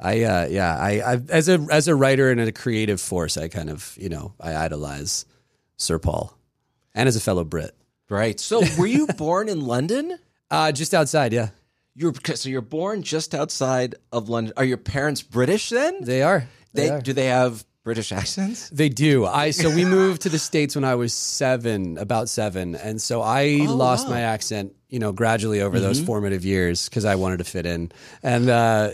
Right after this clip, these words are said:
Speaker 1: you know, I, I think I got, I got afraid that people would bully me for being different. And now I wish I held on to it because my, like, my wife always goes like,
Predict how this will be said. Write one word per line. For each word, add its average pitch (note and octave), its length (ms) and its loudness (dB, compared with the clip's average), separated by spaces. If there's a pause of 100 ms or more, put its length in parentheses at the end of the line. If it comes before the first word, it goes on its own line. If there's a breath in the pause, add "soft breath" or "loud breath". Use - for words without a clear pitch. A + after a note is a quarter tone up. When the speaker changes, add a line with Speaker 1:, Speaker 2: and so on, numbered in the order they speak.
Speaker 1:
you B2+ 120 2
know, A2+ 100 2
I, F#2+ 100 2
I F2+ 160 -2
think G2+ 200 -4
I G2+ 80 0
got, F#2+ 380 -2
I F#2 80 -4
got F2 180 -6
afraid E2 380 -6
that D#2 100 -10
people D#2+ 200 -8
would D2 120 -8
bully D#2+ 200 -2
me D2+ 100 -6
for - 100 -10
being D#2+ 180 -8
different. D#2+ 400 -10 (400 loud breath)
And A#2+ 140 0
now F3 220 6
I D3+ 80 6
wish C#3+ 180 4
I C#3+ 80 6
held B2+ 180 6
on C3 180 4
to A2 120 0
it F2+ 140 0
because G2+ 280 -2
my, G2+ 200 0
like, G2 280 -4
my G2+ 140 -2
wife G2+ 500 0 (300)
always F#2 240 -2
goes F2+ 160 -4
like, F2 100 -6